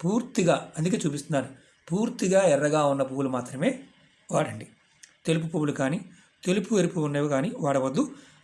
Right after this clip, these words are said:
అలాగే ఎర్రటి పువ్వుల్లో ముద్ద మందారం దొరుకుతుంది, అది కూడా వాడవద్దు.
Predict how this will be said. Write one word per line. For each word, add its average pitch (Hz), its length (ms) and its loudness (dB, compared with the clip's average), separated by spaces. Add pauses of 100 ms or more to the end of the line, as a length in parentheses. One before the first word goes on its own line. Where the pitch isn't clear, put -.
అలాగే 165 540 2
ఎర్రటి 233 300 2
పువ్వుల్లో 180 360 2
ముద్ద 156 300 0
మందారం 156 420 2
దొరుకుతుంది, 120 360 -8 (360)
అది 160 140 2
కూడా 156 240 4
వాడవద్దు. 131 440 2